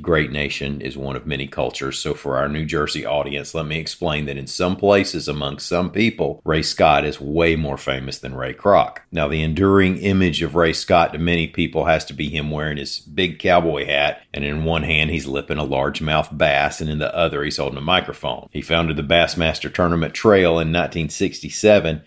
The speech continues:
and Bass in nineteen sixty-eight. That's Bass, the acronym, B A S S, the Bass Angler Sportsman Society.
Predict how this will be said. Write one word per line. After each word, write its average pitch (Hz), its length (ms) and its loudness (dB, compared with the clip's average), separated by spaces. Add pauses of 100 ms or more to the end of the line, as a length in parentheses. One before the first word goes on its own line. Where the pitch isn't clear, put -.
and 73 180 -4
Bass 87 480 4
in 73 140 -2
nineteen 76 400 -2
sixty-eight. 76 840 0
That's 65 280 -12
Bass, 71 500 -2
the 76 200 -4
acronym, 65 640 -4
B 73 180 -2
A 78 180 2
S 73 280 -2
S, 71 340 -2
the - 160 -12
Bass 76 400 0
Angler 71 380 -4
Sportsman 76 500 -6
Society. 64 600 -6